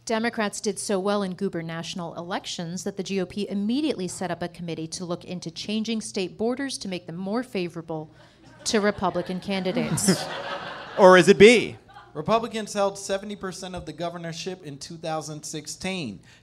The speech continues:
Speaker 3: Democrats gained eight on Tuesday, the most gained by either party since nineteen ninety-four. These new governorships will allow states like Wisconsin and Kansas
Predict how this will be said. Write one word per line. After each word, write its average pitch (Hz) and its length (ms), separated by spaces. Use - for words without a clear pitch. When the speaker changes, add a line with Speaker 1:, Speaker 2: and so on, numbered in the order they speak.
Speaker 3:
Democrats 165 540
gained 151 340
eight 180 260
on 135 220
Tuesday, 110 560
the 104 140
most 143 340
gained 147 300
by 127 240
either 151 320
party 147 360
since 127 360
nineteen 139 420
ninety-four. 135 800
These 147 220
new 175 180
governorships 165 760
will 135 240
allow 143 300
states 156 420
like 120 160
Wisconsin 175 680
and 131 140
Kansas 170 560